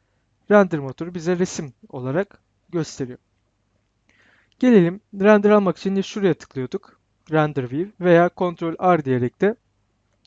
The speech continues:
direkt render görünüşe geçebiliyorduk. Bakın, gördüğünüz gibi oradan bir sürü ışın çıkmıştı. Bunlardan bazıları kürenin dışında kaldığı için oralar siyah olarak göründü. Veya objenin arka tarafı da aynı şekilde siyah olarak görünüyor.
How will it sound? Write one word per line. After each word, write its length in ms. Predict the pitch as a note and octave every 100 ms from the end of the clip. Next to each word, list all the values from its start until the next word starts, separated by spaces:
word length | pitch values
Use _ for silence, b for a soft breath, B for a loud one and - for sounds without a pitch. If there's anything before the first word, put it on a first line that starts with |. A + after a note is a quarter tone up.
| _ -
direkt 260 | F#3 F#3+
render 280 | F#3+ F3+ D3+
görünüşe 400 | D#3 C#3 B2+ G3+
geçebiliyorduk. 640 | F3 D#3+ D3+ C3+ B2+ _ _ _ _ _ _ _ -
Bakın, 240 | G#3 A#3 G#3+
gördüğünüz 280 | A3 G3+
gibi 120 | D3+ F3+
oradan 400 | F#3+ G3+ G3+ G3+
bir 60 |
sürü 320 | - G3 G3
ışın 240 | F#3+ - G3
çıkmıştı. 540 | - - B2+ - G#3+ - _
Bunlardan 480 | G3 G3 F3+ F3 F3
bazıları 380 | F#3 E3 C#3+ C3+
kürenin 340 | - F3 D#3
dışında 340 | E3+ - D#3 C#3
kaldığı 360 | F3+ F3 D#3
için 380 | C#3 - G#3 G#3 _ _ _ _
oralar 260 | G3 E3+ F#3
siyah 300 | F#3 - F3
olarak 340 | C3+ D#3 F3
göründü. 280 | D#3+ C#3 C3 - b b b b
Veya 220 | F#3+ G3
objenin 440 | G3 F#3+ - F3 G3
arka 380 | E3 D#3 - G3
tarafı 380 | D#3 C3 -
da 180 | D3+ A#3 - _ _ _ -
aynı 200 | F#3+ F3
şekilde 600 | - C#3+ C#3 D#3+ G#3+ G3
siyah 260 | - F#3 D#3
olarak 360 | C#3 E3 F#3+
görünüyor. 360 | F3 C#3+ C3